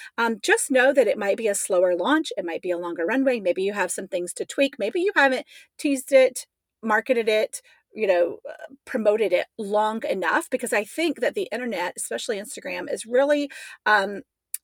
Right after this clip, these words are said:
problematic when we see these people that put this thing out and then all of a sudden they're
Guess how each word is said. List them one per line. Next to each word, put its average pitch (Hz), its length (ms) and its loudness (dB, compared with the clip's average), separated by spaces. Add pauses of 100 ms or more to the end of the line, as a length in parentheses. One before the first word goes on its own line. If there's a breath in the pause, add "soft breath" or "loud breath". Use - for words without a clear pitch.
(360)
problematic 233 840 2
when 214 260 -2
we 226 160 -2
see 220 320 -2
these 202 280 -4
people 220 340 -2
that 196 160 0
put - 160 -2
this 202 180 -2
thing 208 240 -6
out 247 160 0
and - 80 -6
then 185 80 -4
all 202 160 -2
of 202 80 -4
a 214 60 -2
sudden 196 320 -2
they're 196 220 4